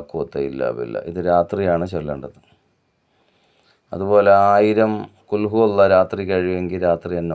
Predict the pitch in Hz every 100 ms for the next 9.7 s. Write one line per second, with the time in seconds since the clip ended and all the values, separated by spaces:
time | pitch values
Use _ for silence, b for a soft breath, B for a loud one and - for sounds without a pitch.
0 | 71 67 - - 82 85 95 101 101 90
1 | 95 95 87 85 85 90 92 85 85 87
2 | 87 92 92 90 92 90 90 92 92 90
3 | 87 90 87 87 85 82 87 80 71 62
4 | - _ _ _ _ _ _ _ b b
5 | b b b _ 82 85 90 101 104 95
6 | 92 98 92 87 90 90 92 95 85 80
7 | 85 90 76 69 - - _ b b b
8 | _ _ _ _ b b b b b b
9 | b b _ - 87 92